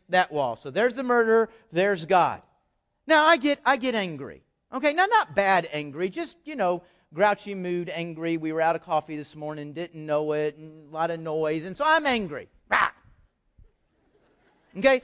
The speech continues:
so I've moved a little bit. Not a lot. I'm just a little bit angry. I'm over it by ten, thirty or eleven, and, and so I, I've moved a little bit.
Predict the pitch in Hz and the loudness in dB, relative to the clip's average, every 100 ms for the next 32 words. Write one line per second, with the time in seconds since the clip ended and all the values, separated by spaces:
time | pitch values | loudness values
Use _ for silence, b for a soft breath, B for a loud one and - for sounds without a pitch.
0 | - 311 311 370 302 330 330 277 - 262 | 0 4 8 6 6 2 2 0 2 2
1 | 269 311 254 170 156 147 571 605 480 381 | 4 4 4 4 0 4 6 6 8 8
2 | 494 571 605 - _ _ _ _ 554 622 | 8 4 0 -8 _ _ _ _ 0 4
3 | 622 571 539 370 311 277 254 240 349 440 | 6 8 8 6 4 4 2 2 4 6
4 | 359 359 277 226 208 190 294 320 294 339 | 4 4 2 4 2 0 -4 -2 -2 -2
5 | 349 247 226 _ _ _ _ _ 233 247 | -10 -20 -20 _ _ _ _ _ -2 -2
6 | 247 233 202 190 202 240 262 285 254 214 | -2 -6 -6 -4 -4 -4 -6 -4 -4 -4
7 | B B B 269 262 226 285 285 277 254 | B B B 2 2 2 4 6 6 6
8 | 285 254 269 269 311 254 311 339 | 4 6 4 4 0 2 2 2